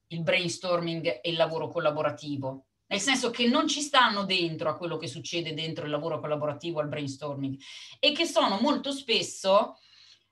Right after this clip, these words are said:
eh, alla base del, della poca riuscita dell'attività che nella nostra testa era fantastica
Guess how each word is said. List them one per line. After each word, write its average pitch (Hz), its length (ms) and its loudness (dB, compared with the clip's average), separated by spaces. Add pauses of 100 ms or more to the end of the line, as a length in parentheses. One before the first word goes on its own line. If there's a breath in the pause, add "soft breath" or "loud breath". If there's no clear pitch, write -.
(100)
eh, 190 240 0
alla 240 320 8
base 262 760 8 (280)
del, 277 560 2 (540)
della 254 320 -2
poca 339 300 6
riuscita 294 480 2
dell'attività 233 580 0
che 226 80 -6
nella 202 220 -2
nostra 240 300 -4
testa 240 280 -4
era 170 80 -2
fantastica 226 1040 2